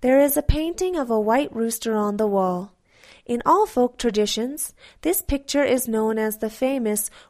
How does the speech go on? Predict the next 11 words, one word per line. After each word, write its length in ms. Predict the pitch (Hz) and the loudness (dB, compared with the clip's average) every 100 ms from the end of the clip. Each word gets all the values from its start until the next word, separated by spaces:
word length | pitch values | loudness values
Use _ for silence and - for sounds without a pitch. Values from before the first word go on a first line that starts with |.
| - | 0
White 320 | 240 339 339 | 4 4 2
Rooster 440 | 254 277 269 277 | 0 0 0 2
of 120 | 262 254 | 2 0
Samye. 580 | - 220 202 190 - - _ - - _ - | -2 -4 -4 -6 -10 -18 _ -20 -20 _ 2
Everyone 480 | 320 381 415 311 240 | 4 6 6 4 2
has 280 | 233 214 - | -2 -4 -4
great 320 | 254 302 302 | 2 2 2
faith 360 | - 233 233 226 | 0 2 2 0
in 180 | 220 | -2
this 280 | 214 214 - | -2 -2 -4
rooster 560 | 208 208 - 208 226 | -4 -4 -4 -6 -6